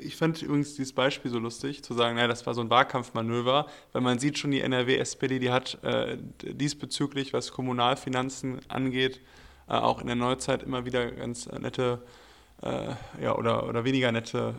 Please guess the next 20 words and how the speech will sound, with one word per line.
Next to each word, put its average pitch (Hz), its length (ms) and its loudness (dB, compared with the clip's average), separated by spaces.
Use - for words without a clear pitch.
Brüller 131 320 6
dabei. 123 500 4
Äh, - 280 -8
Kommunal-Soli 139 1040 4
hatte 135 180 -4
ja 131 80 4
Rot-Grün 127 460 0
auch, 131 420 4
ne? 135 180 -2
Diese, 123 340 0
da-, 127 100 2
dass, 123 260 2
dass 131 180 -4
man 131 120 0
quasi 135 400 6
Kommunen, 165 720 4
die 143 140 0
gut - 540 -2
haushalten, 143 960 4
bestraft, 139 960 6